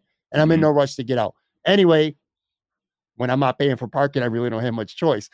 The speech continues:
Speaker 1: <laughs> So
Speaker 2: Right.
Speaker 1: he paid for parking. So that's where we parked. We were in a lot where,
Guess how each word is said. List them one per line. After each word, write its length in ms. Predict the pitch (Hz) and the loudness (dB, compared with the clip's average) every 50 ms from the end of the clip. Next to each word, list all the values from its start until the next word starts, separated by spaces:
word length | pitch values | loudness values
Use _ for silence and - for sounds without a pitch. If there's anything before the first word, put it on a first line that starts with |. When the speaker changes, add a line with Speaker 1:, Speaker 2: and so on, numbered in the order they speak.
| _ _ | _ _
Speaker 1:
<laughs> 100 | - - | -12 -8
So 140 | 226 - - | -4 -2 2
Speaker 2:
Right. 160 | - 269 - - | 2 2 2 2
Speaker 1:
he 160 | 233 214 165 | 2 2 2
paid 220 | 156 175 170 170 160 | 4 4 2 2 2
for 100 | 165 151 | 0 0
parking. 320 | 147 170 175 175 175 160 | 0 2 2 2 0 -2
So 120 | 135 170 156 | -2 0 0
that's 240 | 151 156 175 - | 2 0 0 0
where 140 | 196 196 196 | -2 -2 -2
we 120 | 196 196 190 | -2 -4 -6
parked. 440 | - - 170 156 151 151 143 - - _ _ _ _ _ | -6 -4 -2 0 -2 -2 -4 -10 -20 _ _ _ _ _
We 100 | - 180 | -2 0
were 80 | 226 240 | 0 2
in 60 | 233 | 2
a 40 | 208 | 2
lot 280 | 185 170 175 180 - - | 2 2 2 0 0 -2
where, 380 | 151 160 160 151 151 147 139 | 0 2 2 2 2 0 -2